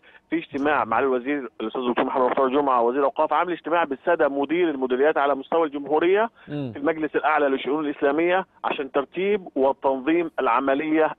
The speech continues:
Speaker 1: الدعويه في شهر رمضان الكريم.
Speaker 2: مم.
Speaker 1: وعايز اقول
Speaker 2: مم.
Speaker 1: لك يعني، آه،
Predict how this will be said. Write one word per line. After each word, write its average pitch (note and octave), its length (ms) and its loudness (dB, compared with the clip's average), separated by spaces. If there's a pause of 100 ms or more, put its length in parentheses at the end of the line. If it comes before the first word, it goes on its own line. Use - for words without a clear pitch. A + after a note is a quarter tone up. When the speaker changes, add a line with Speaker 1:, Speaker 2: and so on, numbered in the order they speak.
Speaker 1:
الدعويه C#3 920 2
في B2+ 140 -6
شهر D3+ 320 0
رمضان B2 440 0
الكريم. G2 380 -8 (220)
Speaker 2:
مم. G#2 200 -8 (420)
Speaker 1:
وعايز C3 260 4
اقول F3+ 120 4
Speaker 2:
مم. G#3 80 4
Speaker 1:
لك G3+ 120 2
يعني، C#3+ 300 2
آه، C3 200 0